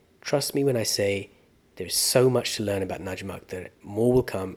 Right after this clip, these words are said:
in the encyclopedia and documentary. Her music was even featured in the film Sammy and Rosie Get Laid.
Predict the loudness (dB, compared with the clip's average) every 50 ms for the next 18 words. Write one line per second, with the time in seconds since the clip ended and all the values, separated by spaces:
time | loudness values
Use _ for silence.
0 | -12 -16 -16 -14 -14 -12 -8 -6 -6 -4 -4 -4 -6 -8 -10 -10 -10 -10 -10 -10
1 | -12 -12 -14 -14 _ _ -16 -12 -12 -10 -8 -8 -8 -8 -6 -8 -10 -10 -10 -12
2 | -10 -8 -8 -8 -10 -12 -16 -20 _ _ _ _ _ _ _ _ _ _ _ _
3 | _ _ _ _ _ 2 6 8 8 8 8 8 8 8 10 10 10 10 8 4
4 | 0 0 0 0 -2 -2 -2 -2 -4 -6 -10 -18 -18 -8 -2 -2 -2 -2 0 2
5 | 4 6 6 6 6 2 0 0 0 2 2 4 4 6 6 6 6 6 4 4
6 | 4 2 0 -2 -4 -4 -4 -4 -4 -4 -2 -2 -2 -2 -4 -6 -12